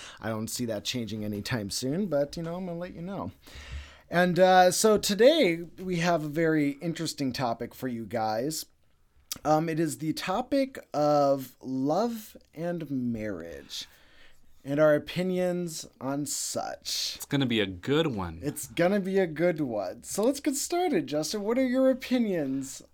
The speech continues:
Speaker 1: on
Speaker 2: Well,
Speaker 1: love and marriage?
Speaker 2: first, I wanna say that I am so very, very excited to be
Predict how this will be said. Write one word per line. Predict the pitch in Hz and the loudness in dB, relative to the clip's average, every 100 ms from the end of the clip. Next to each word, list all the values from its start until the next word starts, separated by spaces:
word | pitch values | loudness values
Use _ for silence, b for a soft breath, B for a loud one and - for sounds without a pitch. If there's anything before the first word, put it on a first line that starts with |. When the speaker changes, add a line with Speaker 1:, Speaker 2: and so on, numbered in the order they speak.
| - | -4
Speaker 1:
on | 160 | 2
Speaker 2:
Well, | 151 147 | 4 6
Speaker 1:
love | 156 151 | 6 4
and | 160 | 0
marriage? | 156 139 117 107 135 - - | 0 0 -2 -6 -8 -6 8
Speaker 2:
first, | 220 269 - | 10 10 8
I | |
wanna | 214 202 196 | 6 6 4
say | 196 185 | 2 2
that | 165 147 | 4 4
I | 147 | 4
am | 151 135 131 | 2 2 0
so | 131 127 127 | 0 0 0
very, | 117 107 110 113 | 0 0 2 0
very | 104 101 101 | 0 -2 -2
excited | 101 - 104 98 92 | -4 -4 -4 -4 -6
to | |
be | 92 95 | -8 -10